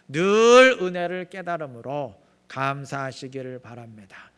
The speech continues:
저는 지금 은혜를 깨달음으로 감사하시라 그랬습니다.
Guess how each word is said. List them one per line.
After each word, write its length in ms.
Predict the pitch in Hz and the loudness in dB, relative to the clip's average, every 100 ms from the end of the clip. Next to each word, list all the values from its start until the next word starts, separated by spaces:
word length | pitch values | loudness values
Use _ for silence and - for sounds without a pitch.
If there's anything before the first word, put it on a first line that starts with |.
| _ _ | _ _
저는 260 | - 160 208 | -8 -6 -6
지금 300 | 196 226 240 165 | -6 -8 -8 -2
은혜를 560 | 185 233 302 330 370 | 0 4 4 4 2
깨달음으로 760 | 311 294 294 285 269 254 240 240 | -2 -2 -2 -2 -4 -4 -4 -4
감사하시라 760 | 233 175 180 160 160 139 143 135 | -6 -10 -10 -10 -12 -12 -12 -12
그랬습니다. 600 | 123 120 127 104 _ | -14 -20 -20 -20 _